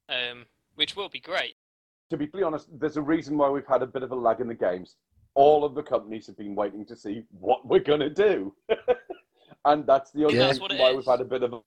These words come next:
Speaker 2: lull. Oh, absolutely, because the entire market has been wondering where we're gonna go, um, with regards to the E U.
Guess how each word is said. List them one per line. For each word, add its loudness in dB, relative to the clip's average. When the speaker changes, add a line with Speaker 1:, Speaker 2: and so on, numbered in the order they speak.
Speaker 2:
lull. 0
Oh, 10
absolutely, -2
because -20
the -8
entire -2
market 0
has -20
been -14
wondering -12
where 0
we're -6
gonna -8
go, -2
um, 2
with 0
regards -2
to -16
the -6
E -4
U. -4